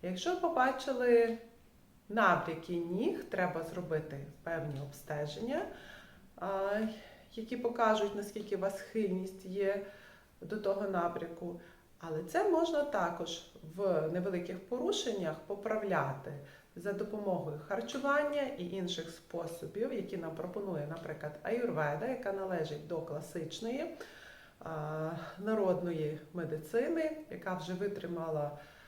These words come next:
свою ефективність тисячоліттями. І в сьогоднішньому відео я буду розказувати сучасні обстеження і стародавнє лікування, яке використовується ефективністю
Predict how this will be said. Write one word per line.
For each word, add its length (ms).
свою 880
ефективність 1160
тисячоліттями. 1160
І 260
в 40
сьогоднішньому 520
відео 320
я 140
буду 440
розказувати 800
сучасні 480
обстеження 760
і 220
стародавнє 720
лікування, 560
яке 260
використовується 1040
ефективністю 1040